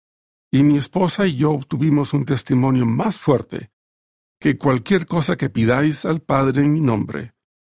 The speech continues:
Si es justa, creyendo que recibiréis, he aquí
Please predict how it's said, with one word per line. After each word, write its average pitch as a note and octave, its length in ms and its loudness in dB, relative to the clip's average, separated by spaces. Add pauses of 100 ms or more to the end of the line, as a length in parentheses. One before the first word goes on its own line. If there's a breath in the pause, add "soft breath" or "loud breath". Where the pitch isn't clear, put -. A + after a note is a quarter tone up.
(220)
Si G#2+ 240 -2
es A#2+ 160 0
justa, - 580 -4 (400)
creyendo C#3+ 560 2
que E3+ 100 -2
recibiréis, D3 920 -4 (480)
he C3 160 2
aquí C3+ 480 0